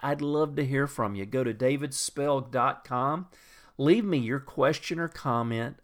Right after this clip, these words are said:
in the comments section for today's post. While you're there, make sure you sign up to get my free newsletter. And, and, and just to let you know, this episode is brought to you by my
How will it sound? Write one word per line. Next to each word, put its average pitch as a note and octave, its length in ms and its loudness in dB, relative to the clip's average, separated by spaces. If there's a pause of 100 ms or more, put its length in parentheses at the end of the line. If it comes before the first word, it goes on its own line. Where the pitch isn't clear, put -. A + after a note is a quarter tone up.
(180)
in A#2+ 140 -2
the A#2+ 80 -2
comments A#2 500 0
section A#2 600 -4 (340)
for C3 160 2
today's A#2 400 4
post. G#2+ 320 0
While D3 160 8
you're F3 160 6
there, F#3 220 2
make A2+ 220 -2
sure - 240 -6
you B2+ 140 -4
sign A#2 460 -4
up - 180 -8
to B2 80 -10
get A#2+ 180 -8
my G#2 140 -8
free G#2 300 -8
newsletter. G2+ 680 -6 (420)
And, D3 280 2
and, C#3+ 180 0
and C3 180 0
just G3+ 260 0
to G#3 80 2
let G#3 280 2
you E3+ 80 0
know, D#3 280 4
this C3 460 4
episode - 800 2
is A#2+ 180 -2
brought A#2+ 560 4
to D#3+ 140 -2
you A2 440 -2 (460)
by B2 220 6
my C3+ 600 2